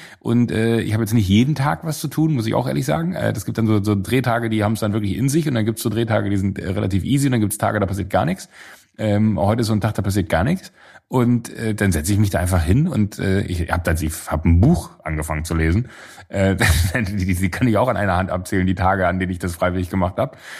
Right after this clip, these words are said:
Ähm, aber es ist wirklich unglaublich. Und das Faszinierende ist, genau was du auch eben gesagt hast,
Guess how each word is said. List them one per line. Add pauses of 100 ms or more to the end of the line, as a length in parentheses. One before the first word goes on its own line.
(340)
Ähm,
aber
es
ist
wirklich
unglaublich. (320)
Und
das
Faszinierende
ist,
genau
was
du
auch
eben
gesagt
hast,